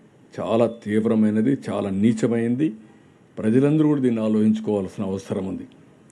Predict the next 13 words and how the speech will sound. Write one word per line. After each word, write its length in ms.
ఇలాంటి 360
వారి 200
వల్ల 400
ఏ 240
సమాజానికే 1000
చాలా 200
ప్రమాదం 440
ఉంటుంది. 400
ఈ 100
విషయం 440
గుర్తుపెట్టుకోవాల్సిన 720
అవసరం 380
ఉంది. 160